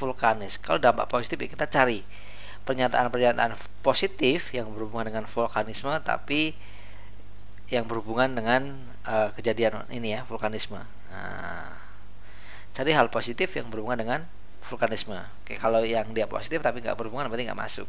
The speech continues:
gitu ya. Contohnya gini, lahar akan melewati dan merusak daerah yang dilaluinya. Berarti ini negatif atau positif?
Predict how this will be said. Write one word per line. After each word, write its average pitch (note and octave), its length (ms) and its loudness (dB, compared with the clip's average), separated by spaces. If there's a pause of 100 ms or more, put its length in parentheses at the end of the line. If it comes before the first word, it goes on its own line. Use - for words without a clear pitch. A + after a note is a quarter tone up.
(160)
gitu A2 160 -2
ya. C3+ 240 -2
Contohnya B2 320 -2
gini, A2+ 100 -4 (460)
lahar F3 320 12
akan D3 320 4
melewati C3+ 640 4
dan A#2 160 4
merusak A#2+ 320 0
daerah A#2+ 400 4
yang A2 160 -4
dilaluinya. A2 320 0
Berarti A2+ 160 0
ini C3+ 140 -2 (500)
negatif C3 320 4
atau C#3 160 0
positif? A#2+ 320 -2